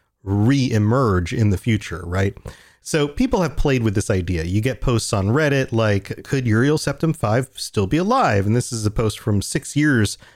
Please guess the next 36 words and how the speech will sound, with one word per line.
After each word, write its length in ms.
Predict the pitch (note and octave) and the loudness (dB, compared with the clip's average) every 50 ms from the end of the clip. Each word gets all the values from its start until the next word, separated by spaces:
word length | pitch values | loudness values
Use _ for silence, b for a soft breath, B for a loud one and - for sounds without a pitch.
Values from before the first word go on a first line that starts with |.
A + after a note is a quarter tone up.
| B B B | B B B
ago. 460 | A#2+ A2+ G#2 G#2 F2+ F2 F#2 A#2 B B B B B B B B - | -4 -2 0 0 0 2 0 0 B B B B B B B B -2
And, 500 | C#3+ C3+ C3 B2+ B2 A#2+ A#2 - - - - - | 0 0 2 2 2 2 0 -2 -4 -10 -4 0
uh, 380 | B2 A#2 A2+ G#2+ G#2+ G2+ G2+ | 2 2 4 4 2 2 2
there's, 440 | - A#2 A2+ G#2 G2+ - - - - - | 0 0 0 0 0 -2 -6 -12 -12 -12
uh, 640 | B2 A2+ A2 A2+ A2+ - - - - G#2 G3 F#3+ - - _ _ _ _ _ _ - | -10 -10 -10 -10 -10 -12 -8 -4 -2 0 0 0 -2 -6 _ _ _ _ _ _ -2
a 80 | B2 | 0
user 340 | B2 C3 D#3 D3+ B2+ C3+ B2 | 2 2 2 2 2 2 0
on 120 | A2+ A2 | 2 2
Reddit, 280 | A2+ A2+ A2 A2+ G#2 - | 2 2 2 0 -2 0
um, 400 | A#2 A2+ G#2+ G#2 G2 F#2 F#2 - - _ _ | 0 0 2 2 2 0 -2 -6 -10 _ _
you, 640 | A#2 A2+ A#2+ D3 E3+ E3 D#3+ D3+ C#3 C#3 C#3 - - - - - | -4 0 0 2 4 4 4 4 4 2 2 0 -2 -8 -8 -2
uh, 240 | B2 A#2+ A#2+ A2+ A2+ A2+ | 0 2 2 2 2 2
um, 240 | A#2+ B2 - G#2 G2+ - | 0 0 0 -4 -2 -2
every 300 | A2+ A#2 G#2 G#2 F#2 F2 - | -2 0 2 0 0 0 -2
user 320 | G2+ G2 F#2 F#2+ F#2+ F#2+ | -2 -2 0 0 0 0
on 100 | F#2 F2 | 0 0
Reddit 260 | F2+ F#2 F2+ F#2 - - | 0 0 0 -2 -4 -4
starts 220 | - G2+ F#2 F2 | -2 -2 0 0
with 100 | - F2+ | -2 0
U 240 | A2 C#3+ C#3 C3 B2+ | 2 2 2 2 2
slash 400 | - - B2 A2+ A2 G#2 - - B B B B B B B - - | 0 0 0 0 2 0 -2 -4 B B B B B B B -8 -4
P 160 | - E3+ D#3 | -2 0 0
V, 480 | C3+ D3+ C#3 C3+ C3 B2+ B2+ B2+ B2 - | 0 2 2 2 2 2 2 0 -2 -2
I'm 160 | B2+ A#2+ A#2 | -2 -2 0
sorry, 200 | - - F#2 F#2+ | 0 -2 -2 -2
P 280 | F2+ - - F3+ F#3+ G#3 | -4 -2 0 0 2 2
R 200 | D#3+ C#3+ C#3+ B2+ | 2 0 0 0
V 320 | A2+ A#2+ C3 C3 C3 D#3 - - - - | 0 0 0 0 0 0 -2 -6 -12 -4
O 460 | - C3 C3 C3 B2+ B2 A#2+ A#2 A2+ b b b b b b _ _ _ | -2 0 2 4 4 4 4 2 0 b b b b b b _ _ _
R 220 | A#2 A#2 B2 C3+ A#2 | -2 -2 0 2 2
O 140 | A2+ A#2 G#2+ | 2 2 2
D, 400 | G2+ A#2 A2+ G#2 F#2 E2+ E2+ - | 2 2 2 2 0 -2 -4 -2
who 160 | - A#2 G#2 | -2 0 0
says, 320 | - - A#2 A2 G#2+ G2 | 0 0 0 0 2 2
"Uriel 240 | D3 G3 A3 G3 D#3+ | 2 2 2 2 0
Septim 500 | - - D#3+ - E3+ D3+ C#3+ C#3 C3+ | 0 -2 -4 -2 -2 0 0 0 0